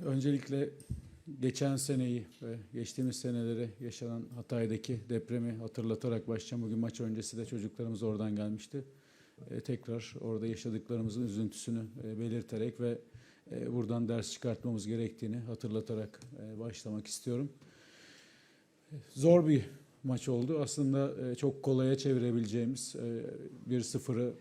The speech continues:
çok erken, e, hem ilk yarı hem ikinci yarının başında bulabileceğimiz bir karşılaşmaydı.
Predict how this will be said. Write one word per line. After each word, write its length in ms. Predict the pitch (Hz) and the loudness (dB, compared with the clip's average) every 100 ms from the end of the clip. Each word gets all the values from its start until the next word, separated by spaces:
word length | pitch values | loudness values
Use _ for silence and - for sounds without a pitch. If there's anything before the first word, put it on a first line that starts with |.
| - | -6
çok 220 | 135 120 | -4 -2
erken, 500 | 123 120 - 120 123 - - | 0 0 0 -2 -2 -4 -4
e, 220 | 110 110 107 - 123 123 - | 0 0 -2 -6 -10 -14 -10
hem 200 | - 123 | -4 2
ilk 260 | 120 110 - | 4 2 2
yarı 180 | 120 110 | 2 2
hem 120 | 123 | 2
ikinci 340 | 117 131 117 | 2 4 4
yarının 220 | 117 113 110 | 4 4 2
başında 420 | 113 123 110 113 | 2 0 0 2
bulabileceğimiz 720 | 117 117 113 107 117 113 107 | 4 6 4 4 2 2 0
bir 60 | |
karşılaşmaydı. 840 | 107 117 110 - 110 - 107 104 | -2 -2 -2 -2 -4 -2 -4 -2